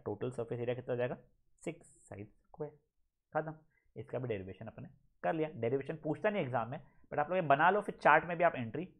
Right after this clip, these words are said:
कर लेना। चलो पॉज करो और कर लो इसका भी। ग्रेट, मैं एक बार चार्ट में अपने लिए भी लिख लेता हूँ मैं।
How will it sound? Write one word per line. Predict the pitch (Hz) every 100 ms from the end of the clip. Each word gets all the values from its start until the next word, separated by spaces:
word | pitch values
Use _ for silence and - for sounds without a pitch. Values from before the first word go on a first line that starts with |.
| _
कर | 156
लेना। | 156 147 151 - - - _
चलो | 160 143 - - _ _
पॉज | 135 151
करो | - 156 - -
और | 131
कर | 135
लो | 139
इसका | 135 131
भी। | 127 - - _ _ _ _ _ _ _ _ _ _ _ _ _ - _ _ _ _ _ _ _ 117
ग्रेट, | 101 110 - - _ -
मैं | 104
एक |
बार | 110 -
चार्ट | 104 101
में | 113
अपने | - 110
लिए | 110
भी | 120
लिख | 113 120
लेता | 120
हूँ | 123
मैं। | 151